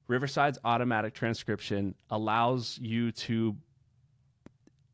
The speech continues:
embed those, the, that transcript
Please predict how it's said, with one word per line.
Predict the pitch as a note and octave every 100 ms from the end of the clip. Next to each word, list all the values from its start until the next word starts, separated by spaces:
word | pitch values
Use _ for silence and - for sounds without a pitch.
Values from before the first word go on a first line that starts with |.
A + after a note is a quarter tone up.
| _ -
embed | C3 B2+ C3+ D3+ C#3+ C3+ - A2+ -
those, | C#3 C3+ B2 - - - _ _ _ _ _ _
the, | - B2+
that | A#2 A#2+ - -
transcript | - D3 C3+ - A2 -